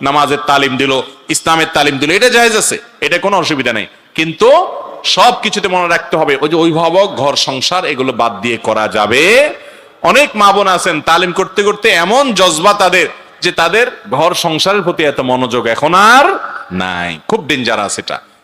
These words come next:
এটা সওয়াবের নামে গুনাহের পথ উন্মোচন করে। এজন্য বলি, যেখানে মহিলাদের তালিম হয়, অবশ্যই এলাকার মান্যগণ্য ওলামা একরামের তত্ত্বাবধান যেন থাকে, তাহলে সেটা ফিতনা মুক্ত থাকবে ইনশাআল্লাহ। এলাকার আলেম ওলামাদেরকে সেখানে ইনভলভ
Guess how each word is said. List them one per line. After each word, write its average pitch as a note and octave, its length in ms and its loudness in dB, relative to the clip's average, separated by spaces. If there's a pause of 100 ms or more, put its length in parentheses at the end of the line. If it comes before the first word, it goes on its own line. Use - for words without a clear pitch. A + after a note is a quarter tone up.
এটা D3 200 -4
সওয়াবের F3+ 380 2
নামে G#3+ 460 2 (300)
গুনাহের F#3 380 0
পথ D#3 200 -2
উন্মোচন B2+ 380 -4
করে। A#2 180 -2
এজন্য G3 200 0
বলি, F#3+ 240 2 (340)
যেখানে A3 340 0
মহিলাদের G#3 460 2
তালিম G3 420 0
হয়, E3+ 200 2 (360)
অবশ্যই G#3+ 600 2
এলাকার G3 800 2
মান্যগণ্য F3+ 1040 0
ওলামা G3 420 4
একরামের G3+ 420 0 (100)
তত্ত্বাবধান D3 520 0
যেন A#2+ 200 -2
থাকে, - 360 -6 (680)
তাহলে G3+ 300 4
সেটা G#3 280 0
ফিতনা G#3 800 0
মুক্ত D#3+ 320 -2
থাকবে C#3+ 340 -2
ইনশাআল্লাহ। A#2+ 800 -2 (200)
এলাকার D#3+ 340 2
আলেম E3 220 4
ওলামাদেরকে E3 560 0
সেখানে D#3+ 300 -4
ইনভলভ D#3+ 320 0